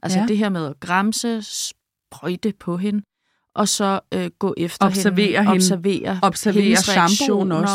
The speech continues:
Speaker 1: og se shampooen, og se hende, og
Speaker 2: Være gennemblødt
Speaker 1: Ja.
Speaker 2: med shortsene, ja.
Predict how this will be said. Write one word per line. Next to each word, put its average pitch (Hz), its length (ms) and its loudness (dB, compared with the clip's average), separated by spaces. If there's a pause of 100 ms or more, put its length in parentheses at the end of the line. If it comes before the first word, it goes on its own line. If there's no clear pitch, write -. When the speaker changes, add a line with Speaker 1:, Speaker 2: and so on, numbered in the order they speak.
Speaker 1:
og 165 60 -4
se - 240 -4
shampooen, 180 720 -6
og 170 60 -6
se 180 260 -6
hende, 185 640 -2 (100)
og 156 60 -6 (240)
Speaker 2:
Være 190 180 2
gennemblødt 180 600 0
Speaker 1:
Ja. 202 120 6
Speaker 2:
med 208 80 4
shortsene, 185 540 -4
ja. 185 260 -2